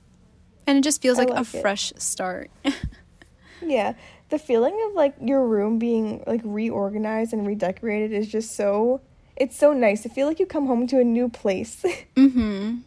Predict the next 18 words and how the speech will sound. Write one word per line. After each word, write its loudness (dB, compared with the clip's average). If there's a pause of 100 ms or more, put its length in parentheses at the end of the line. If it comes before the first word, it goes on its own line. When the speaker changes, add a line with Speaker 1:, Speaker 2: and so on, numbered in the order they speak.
(240)
Speaker 1:
It's -6
a -4
really 0
good -6
feeling, -6
and -4
especially -2
now, -2
like, -4
the -4
weather -4
is -4
getting -2
warmer. -6 (440)
It's -4
like, -6 (920)
you -4
know, -4